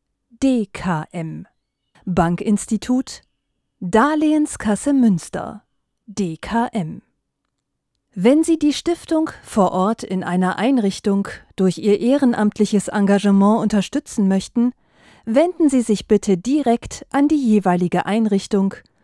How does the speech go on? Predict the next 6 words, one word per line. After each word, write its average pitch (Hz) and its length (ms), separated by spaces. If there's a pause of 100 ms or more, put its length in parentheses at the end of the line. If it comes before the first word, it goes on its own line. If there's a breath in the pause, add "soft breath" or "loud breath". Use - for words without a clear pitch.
(280)
oder 208 480
an 202 100
die 220 120
Referentin 226 680
des 185 200
Vorstands, 247 760